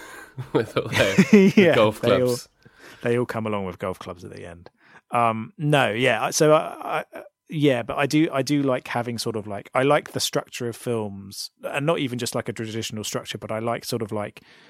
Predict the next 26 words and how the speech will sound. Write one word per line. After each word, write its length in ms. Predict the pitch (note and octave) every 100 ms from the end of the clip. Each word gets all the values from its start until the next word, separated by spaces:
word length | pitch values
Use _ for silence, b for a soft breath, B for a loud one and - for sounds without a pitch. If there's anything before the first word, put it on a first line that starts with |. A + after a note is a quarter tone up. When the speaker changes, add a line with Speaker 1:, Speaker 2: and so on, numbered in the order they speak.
| b b b b b
Speaker 2:
the 120 | -
kind 360 | - B2+ A2+ G#2+
of 300 | G#2 E2+ - _ _ _ _ _
melodramatic 1300 | C3 B2+ B2 A#2 G#2+ G#2 A2 G#2 G#2 - A2 - -
dynamics 640 | G#2+ G2+ G2 G2 F#2+ -
being 360 | - A2 G2+ G2+
messed 260 | G#2 - A2+
around 300 | G2+ F#2 F2+
with 80 | F#2+
in 140 | F#2+
movies. 340 | F#2+ F#2+ F#2+
And 100 | A2+
this 140 | C3 -
movie 240 | C3+ B2
maybe 260 | B2 C#3 C3+
didn't 200 | C3+ B2+
that, 180 | A2+ - _ -
do 160 | B2+ A#2
that 160 | A2+ -
as 240 | B2+ A#2
much 380 | B2 A#2+ - -
as 80 | A#2
I 120 | A2+
would 180 | A2 A#2
have 120 | B2+
liked, 580 | C#3 D3 E3 - - -